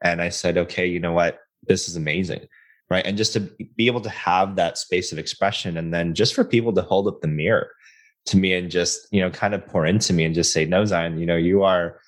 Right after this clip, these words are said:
um, really awesome." And, and, you know, it's just all this, like, positive feedback from all these incredible, you know, seven, eight, nine figure entrepreneurs, right? You know, people who've <laughs> been part of billion dollar companies,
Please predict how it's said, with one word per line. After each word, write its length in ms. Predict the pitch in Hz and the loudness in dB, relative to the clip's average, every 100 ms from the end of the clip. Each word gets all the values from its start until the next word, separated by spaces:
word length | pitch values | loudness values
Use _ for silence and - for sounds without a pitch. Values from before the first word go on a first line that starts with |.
| _ _ - | _ _ -2
um, 240 | 85 80 | -2 0
really 240 | 98 92 | 2 2
awesome." 460 | 85 101 - 92 87 | 2 0 -2 -8 -8
And, 260 | 82 80 80 | -8 -8 -4
and, 240 | 85 82 85 | -4 -2 0
you 120 | 90 | 2
know, 80 | 90 | 2
it's 160 | 87 | 2
just 180 | - - | 0 0
all 160 | 101 131 | 2 2
this, 180 | 113 - | 2 -2
like, 220 | 90 - | -6 -6
positive 480 | - 98 107 92 87 | -4 -4 -4 -8 -10
feedback 560 | - 95 82 85 80 | -4 -4 0 -2 -2
from 220 | - 82 - | -10 -10 0
all 300 | 131 175 180 | 2 4 4
these 160 | 127 | 2
incredible, 720 | 104 95 - 98 92 90 82 - - - | -2 -6 -2 0 2 0 0 -6 -18 -4
you 100 | 95 | -2
know, 60 | 90 | -2
seven, 320 | - 113 104 | 0 0 0
eight, 140 | 90 | -2
nine 300 | 87 87 92 | 0 0 -2
figure 300 | - 92 87 | 0 0 2
entrepreneurs, 640 | 80 78 - 87 73 60 | 0 -2 -2 0 0 0
right? 200 | 73 80 - | 0 -2 0
You 100 | 85 | 0
know, 80 | 78 | 4
people 260 | 92 98 | 4 6
who've 180 | 95 - | 4 0
<laughs> 60 | - | 0
been 160 | 131 120 | 2 2
part 220 | - 107 | 0 0
of 120 | 90 | 0
billion 220 | 98 98 | -2 0
dollar 220 | 92 87 | 0 0
companies, 500 | 85 92 - 82 80 | -2 -6 -2 -2 -2